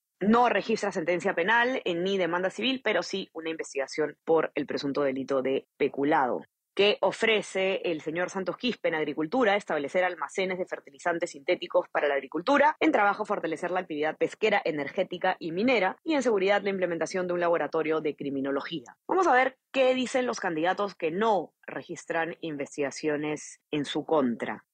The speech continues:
Andrés Tello, de Podemos Perú, ofrece en agricultura un mejor abastecimiento de agua para la agricultura, en trabajo fomentar relaciones laborales y previsionales democráticas, y en seguridad crear la Gerencia de Seguridad Ciudadana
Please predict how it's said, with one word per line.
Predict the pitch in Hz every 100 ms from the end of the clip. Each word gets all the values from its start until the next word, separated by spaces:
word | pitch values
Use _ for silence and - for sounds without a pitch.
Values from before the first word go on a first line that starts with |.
| _ _ -
Andrés | 226 262 269
Tello, | - 269 208 190
de | 208
Podemos | 156 165 196
Perú, | - 165 170 175 -
ofrece | 196 - 277 254 - 202
en | 208
agricultura | 180 156 160 160 208 185 196
un | 185
mejor | 165 220
abastecimiento | 220 208 - 151 160 185 185 196
de | 160
agua | 170 185
para | 180 147
la | 139
agricultura, | 139 135 208 196 208 208 -
en | 175
trabajo | 156 160 180 190
fomentar | 170 151 151 190
relaciones | 185 151 170 180
laborales | 165 147 165 185 185 - -
y | 262
previsionales | - 196 165 160 170 175 170
democráticas, | 151 - 233 185 131 - - -
y | 339
en | 311
seguridad | 262 214 208 214
crear | - 190 185 185
la | 196
Gerencia | 180 170 165 180
de | 165
Seguridad | 160 147 156 156 -
Ciudadana | - - 165 139 147 147 147